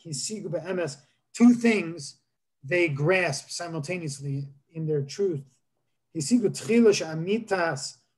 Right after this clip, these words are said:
mitziusa yisbarach ein bo shum tzir klal v'ikr. The prophet grasps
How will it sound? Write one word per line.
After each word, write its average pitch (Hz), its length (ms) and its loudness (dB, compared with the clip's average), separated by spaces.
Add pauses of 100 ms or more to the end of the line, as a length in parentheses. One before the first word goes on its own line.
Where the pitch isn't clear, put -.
(140)
mitziusa 185 440 -2
yisbarach 160 440 0
ein 190 140 -2
bo 180 120 2
shum 170 280 -4
tzir 170 300 0
klal 160 340 0
v'ikr. 156 380 -10 (720)
The 147 60 -8
prophet 202 600 0
grasps 175 800 -4